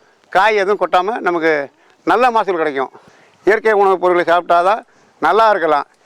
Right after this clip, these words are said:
நம்ம எல்லாம் செயற்கையான சேட்டை சாப்பிட்டு இன்னைக்கு எல்லாம் உடல்நிலை பல நோய்களுக்கு ஆளாகியிருக்கோம். பல தரப்பட்ட நம்ம நிலத்துல இருக்க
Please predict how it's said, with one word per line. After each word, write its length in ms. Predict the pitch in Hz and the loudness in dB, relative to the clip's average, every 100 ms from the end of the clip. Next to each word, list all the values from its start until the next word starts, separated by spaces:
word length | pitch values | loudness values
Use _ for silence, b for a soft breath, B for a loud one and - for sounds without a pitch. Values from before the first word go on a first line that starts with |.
| _ - | _ -6
நம்ம 160 | 160 170 | -2 0
எல்லாம் 200 | 196 214 - | 2 0 0
செயற்கையான 380 | 220 214 208 185 | -2 0 0 -2
சேட்டை 200 | 175 175 175 | 0 0 0
சாப்பிட்டு 320 | 165 156 160 175 b b b | -2 -2 -2 -4 b b b
இன்னைக்கு 200 | 165 160 | 0 0
எல்லாம் 200 | 180 208 196 | 0 0 2
உடல்நிலை 280 | 208 196 175 - | 2 0 -2 -2
பல 140 | 175 190 | -2 0
நோய்களுக்கு 400 | 214 214 202 180 | 0 0 0 0
ஆளாகியிருக்கோம். 500 | 185 175 156 143 135 _ b b b _ - _ 170 | 2 0 -2 -6 -6 _ b b b _ -20 _ 0
பல 200 | 202 208 190 | 2 2 2
தரப்பட்ட 340 | 185 185 170 170 160 147 b b b - 147 | 0 -2 0 2 0 -4 b b b -4 -2
நம்ம 160 | 175 165 | 0 0
நிலத்துல 320 | 202 233 220 | 0 0 -2
இருக்க 180 | 202 | 0